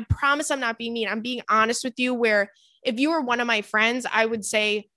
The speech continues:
"You need to come live with me tonight and just live with me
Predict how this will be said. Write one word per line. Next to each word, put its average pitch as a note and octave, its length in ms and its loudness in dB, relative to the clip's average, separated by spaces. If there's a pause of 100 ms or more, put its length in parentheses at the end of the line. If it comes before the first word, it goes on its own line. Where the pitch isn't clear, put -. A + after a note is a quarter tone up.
(380)
"You C4 220 4
need C4+ 240 0
to C#4 100 0
come A#3+ 300 -2
live A3 180 -2
with A3+ 160 0
me G#3+ 220 -4
tonight A3 760 -2
and A3+ 220 0
just A3 200 0
live G#3+ 220 2
with F#3+ 180 -4
me G#3+ 240 -2